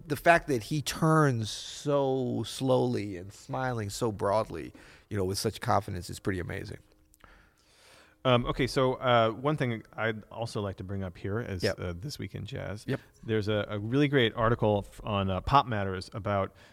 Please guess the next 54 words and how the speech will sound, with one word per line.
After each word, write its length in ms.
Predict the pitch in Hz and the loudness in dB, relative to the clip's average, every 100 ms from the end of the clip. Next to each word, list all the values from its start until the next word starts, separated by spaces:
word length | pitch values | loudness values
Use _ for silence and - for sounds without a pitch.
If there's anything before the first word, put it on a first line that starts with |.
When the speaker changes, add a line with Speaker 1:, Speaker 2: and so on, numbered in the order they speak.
| _ - | _ -6
Speaker 2:
this 160 | 104 | 0
new 260 | 127 135 139 | 4 4 4
book, 400 | 113 113 - - 123 | 6 4 2 -8 0
um, 320 | 107 98 101 | 2 2 -2
from 380 | - 107 101 104 | -2 0 2 2
Nate 180 | 110 | 2
Chinen 480 | - 107 104 95 92 | 0 0 2 2 -2
called 360 | - 101 95 90 | -4 -2 -2 -2
Playing 240 | 110 104 | -4 -2
Changes. 400 | 101 107 110 127 | 0 0 2 2
Have 100 | 117 | 2
you 60 | 107 | 0
Speaker 1:
Yeah. 80 | 101 | 2
Speaker 2:
checked 180 | 117 123 | 2 4
out 160 | 120 | 2
this 100 | 120 | 4
Speaker 1:
I 80 | 107 | 4
Speaker 2:
book 60 | 127 | 8
Speaker 1:
haven't 160 | 135 | 8
Speaker 2:
yet? 60 | 127 | 6
Speaker 1:
checked 200 | 127 113 | 2 2
it 60 | 110 | 2
out, 200 | 107 95 | 2 2
but 80 | 110 | 2
Speaker 2:
Man, 100 | 101 | 2
Speaker 1:
I'm 180 | 98 - 117 | 0 -2 2
Speaker 2:
I'm 80 | 123 | 4
only 180 | 131 117 | 6 4
fifty 260 | 123 117 | 4 2
pages 300 | 107 104 98 | 2 4 4
in, 140 | 101 95 | 2 2
but 120 | 95 | 0
I'm 300 | 95 98 92 - | -2 -2 -4 -8
digging 280 | - 107 98 | -2 0 0
it 200 | 90 90 | -4 -4
big 180 | 107 90 | -6 -6
time. 320 | 90 82 71 98 | -8 -12 -12 -6
Speaker 1:
That's 180 | 95 - | -6 -6
great. 280 | 101 95 | -8 -6
Speaker 2:
Yeah, 100 | 117 95 | -2 -2
it's 160 | 110 | 4
all 140 | 160 175 | 6 8
about 200 | 147 117 | 8 6
jazz 400 | 117 110 110 - | 6 8 6 0
in 260 | 117 107 | -2 0
the 60 | 104 | -2
twenty-first 560 | - 113 107 - 104 - | -2 -4 -4 -2 -2 0
century 420 | 98 - 90 92 | -4 -4 -8 -2
Speaker 1:
Yeah. 160 | 110 131 | 2 2
Speaker 2:
from, 120 | 90 | 0
from 140 | - 92 | -6 -4
two 120 | 101 | -2
thousand 360 | 98 95 92 | 0 0 -2
on. 240 | 92 90 | -2 -4